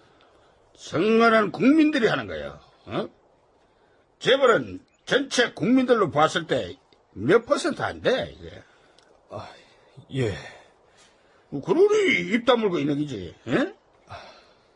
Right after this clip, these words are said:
Speaker 2: 각하, 그 노태우 후보의 주변 인물들 말씀을 하시니까 제가 드릴 말씀이 있습니다.
Speaker 1: 음, 뭐요?
Speaker 2: 얼마 전에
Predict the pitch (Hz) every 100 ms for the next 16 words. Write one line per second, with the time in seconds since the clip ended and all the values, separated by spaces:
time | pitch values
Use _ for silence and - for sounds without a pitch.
0 | _ _ _ _ _ _ _ _ - _
1 | _ - - - - - _ _ _ _
2 | _ _ _ _ _ _ - - 127 -
3 | 117 117 - 139 135 135 120 127 135 139
4 | - 120 123 123 120 120 123 120 98 95
5 | 95 92 107 120 - - 104 127 95 -
6 | _ _ _ _ _ _ - - 147 131
7 | - - 127 117 104 92 120 123 90 -
8 | 80 76 - _ _ _ _ 185 139 151
9 | 226 - - _ _ _ _ _ _ _
10 | _ _ _ _ _ 139 143 143 123 131
11 | 120